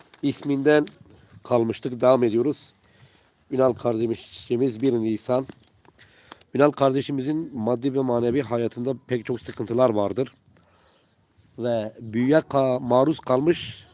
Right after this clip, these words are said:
ve geçmişe dair bir büyü var. Bu büyünün bozulması için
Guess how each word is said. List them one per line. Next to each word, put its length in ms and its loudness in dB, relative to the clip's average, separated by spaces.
ve 100 2
geçmişe 480 -2
dair 300 0
bir 180 -6
büyü 200 2
var. 140 0
Bu 120 -2
büyünün 320 4
bozulması 480 2
için 380 2